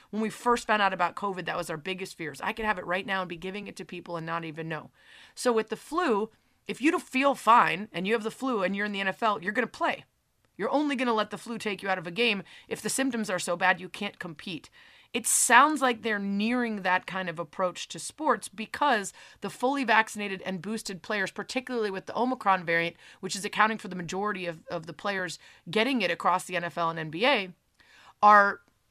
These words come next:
experiencing little to no symptoms, and they are capable of playing. The question, like I said before, is we, we don't know much about long hauler,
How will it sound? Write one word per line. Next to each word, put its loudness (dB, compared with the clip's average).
experiencing 2
little -2
to -10
no -2
symptoms, -8
and 0
they 0
are 4
capable -4
of -10
playing. 0
The -10
question, 6
like 2
I 0
said -4
before, -2
is -6
we, -8
we -10
don't 4
know 2
much -2
about 2
long 2
hauler, 2